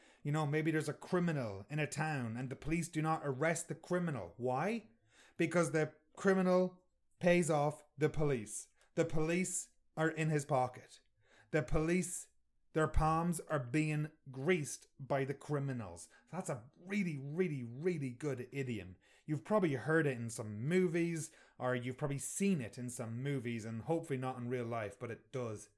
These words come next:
happen. And then at the end, I just spoke about different ways to talk about cities, but it's all in the podcast.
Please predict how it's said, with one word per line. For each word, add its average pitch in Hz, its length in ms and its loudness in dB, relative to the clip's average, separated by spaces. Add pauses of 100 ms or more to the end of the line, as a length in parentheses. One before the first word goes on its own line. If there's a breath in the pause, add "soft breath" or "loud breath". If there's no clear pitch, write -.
(200)
happen. - 320 -14 (640 soft breath)
And 160 120 0
then 196 120 6
at 180 140 2
the 160 160 2
end, 165 160 0
I 151 60 0
just 147 180 -2
spoke 147 320 0
about 131 240 -2
different 143 320 -2
ways 123 280 0
to 120 60 -10
talk 160 360 0
about 113 240 -4
cities, 135 420 -2
but 113 160 -10
it's 113 140 -6
all 135 220 0
in 117 100 -2
the 113 80 -4
podcast. 104 600 -8